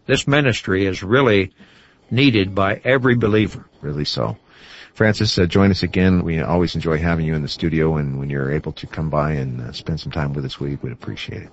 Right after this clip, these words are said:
Speaker 1: I enjoy it very much.
Speaker 2: We hope you'll take a few moments of your time to contact us. We have some material that we would be glad to get on, uh, its way to you. The printed life study messages, uh, and just to receive your fellowship is important to us as well. If you'd like to call us toll-free,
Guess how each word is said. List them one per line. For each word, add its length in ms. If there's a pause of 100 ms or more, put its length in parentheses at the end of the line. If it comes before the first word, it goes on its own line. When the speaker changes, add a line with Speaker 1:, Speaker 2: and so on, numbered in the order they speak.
(160)
Speaker 1:
I 200
enjoy 320
it 80
very 180
much. 420
Speaker 2:
We 80
hope 200
you'll 100
take 280
a 40
few 180
moments 420
of 100
your 120
time 300
to 80
contact 640
us. 220
We 80
have 100
some 140
material 380
that 80
we 120
would 220 (260)
be 120
glad 280
to 60
get 120
on, 320
uh, 120
its 260
way 200
to 160
you. 260 (400)
The 100
printed 300
life 220
study 260
messages, 680 (480)
uh, 60
and 120
just 180
to 60
receive 280
your 100
fellowship 540
is 100
important 400
to 140
us 120
as 120
well. 320 (380)
If 100
you'd 80
like 160
to 60
call 280
us 120
toll-free, 680